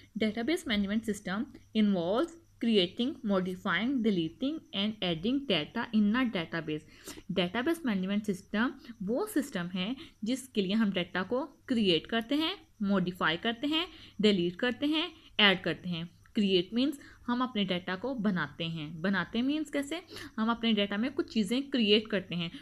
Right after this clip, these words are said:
For example, न्यू डेटा इंसर्ट करते हैं, न्यू डेटा एक क्रिएट करते हैं। मॉडिफाई, मॉडिफाई मीन्स कुछ चीज़, चीज़ें हम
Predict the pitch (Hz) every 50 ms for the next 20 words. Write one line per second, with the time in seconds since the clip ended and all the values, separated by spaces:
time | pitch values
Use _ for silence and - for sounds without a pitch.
0 | - - - - 202 208 208 202 214 208 214 - 262 247 220 208 226 240 233 226
1 | 175 175 - 240 262 330 - - - - - - - - _ _ _ - 226 226
2 | 240 226 233 220 233 277 - - 208 185 - 170 180 196 190 214 233 220 220 196
3 | 185 - 240 285 339 - - - 269 247 - - 220 - - 214 220 - - 247
4 | 226 233 233 240 233 - 220 185 185 - 165 170 165 165 165 - - - - -
5 | - 196 202 208 202 196 233 220 - 220 196 214 254 285 - - 214 208 190 214
6 | 214 - 214 214 220 214 233 262 339 285 - - - 311 - - - - - 226
7 | 196 208 208 214 220 - - 220 214 196 240 294 339 370 381 427